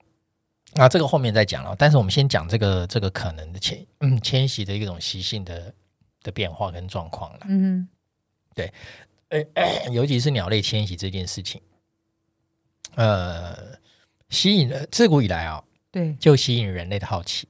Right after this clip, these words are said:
Speaker 2: 没错。
Speaker 1: 嗯。
Speaker 2: 那是一个非常壮观的一个画面。
Speaker 1: 那，尤其是候鸟。
Speaker 2: 候鸟怎么了？
Speaker 1: 对，为什么？因为候鸟它南来北返。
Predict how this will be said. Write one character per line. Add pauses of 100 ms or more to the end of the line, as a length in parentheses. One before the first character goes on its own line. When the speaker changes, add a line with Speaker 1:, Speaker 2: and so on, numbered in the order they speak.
(120)
Speaker 2:
没
错。
Speaker 1:
嗯。
Speaker 2:
那
是
一
个
非
常
壮
观
的
一
个
画
面。 (640)
Speaker 1:
那， (1300)
尤
其
是
候
鸟。 (600)
Speaker 2:
候
鸟
怎
么
了？
Speaker 1:
对， (440)
为
什
么？ (460)
因
为
候
鸟
它
南
来
北
返。